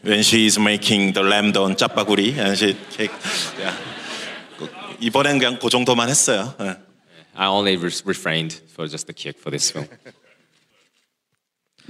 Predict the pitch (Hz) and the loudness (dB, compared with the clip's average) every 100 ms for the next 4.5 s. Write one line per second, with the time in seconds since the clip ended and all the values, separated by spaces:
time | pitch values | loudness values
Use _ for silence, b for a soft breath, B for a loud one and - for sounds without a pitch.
0 | B - 107 110 95 101 92 101 98 90 | B 0 2 2 2 2 2 2 2 2
1 | 90 87 - 90 82 - - - - 95 | 2 2 0 -2 -4 -6 -10 -16 -2 -2
2 | 87 87 92 90 92 90 85 95 85 87 | -2 0 0 0 -4 -4 -2 -4 -2 -2
3 | 82 - 82 76 - 82 73 - - 82 | -2 -4 -4 -4 -4 -4 -4 -8 -6 -6
4 | - 80 - 78 | -2 -2 0 -2